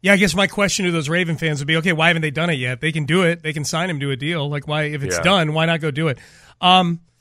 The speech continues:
Speaker 1: some of these I think are higher on the radar than others. I jotted this one down. I just kinda went team by team, Seth. Brian Burns,
Speaker 2: Yeah.
Speaker 1: defensive end in Carolina, where it feels like a talk of an extension for him has been a thing for two years now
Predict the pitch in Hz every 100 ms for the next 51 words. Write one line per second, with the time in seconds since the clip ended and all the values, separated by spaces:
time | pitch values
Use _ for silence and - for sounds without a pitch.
0 | _ _ - - 302 370 381 302 233 240
1 | - 247 220 175 220 220 202 175 185 190
2 | 185 170 170 165 160 147 - 196 269 302
3 | 220 226 185 165 165 240 - 302 262 247
4 | - 220 196 175 180 160 120 151 - 196
5 | 240 320 208 202 180 127 - - _ _
6 | - 107 - 247 240 220 220 208 - 214
7 | 196 180 185 160 180 196 202 202 - 285
8 | 294 247 - 233 240 214 190 - - 214
9 | 220 208 185 170 175 165 131 175 151 202
10 | 196 - - - 185 170 196 165 156 143